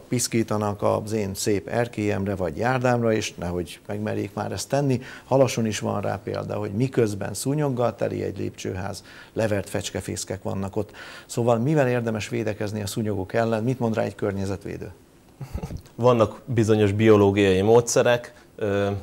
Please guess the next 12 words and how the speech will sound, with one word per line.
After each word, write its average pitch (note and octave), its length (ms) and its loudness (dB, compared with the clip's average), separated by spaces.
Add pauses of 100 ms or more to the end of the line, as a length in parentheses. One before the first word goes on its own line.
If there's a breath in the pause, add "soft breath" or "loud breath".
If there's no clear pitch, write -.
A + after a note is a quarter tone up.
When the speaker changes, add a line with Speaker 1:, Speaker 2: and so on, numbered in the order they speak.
(140)
Speaker 2:
amit G2 340 0
az F#2 460 2
állóvizekbe F#2+ 800 4 (140)
helyeznek F#2 520 2
el, G2+ 360 4
és G2 100 -6
gyakorlatilag F2+ 600 0
a F2+ 40 -4
szúnyoglárvákat, F#2 1080 2
petéket, F#2 600 -2
ö, F2+ 300 -2
felfalják. E2+ 880 -2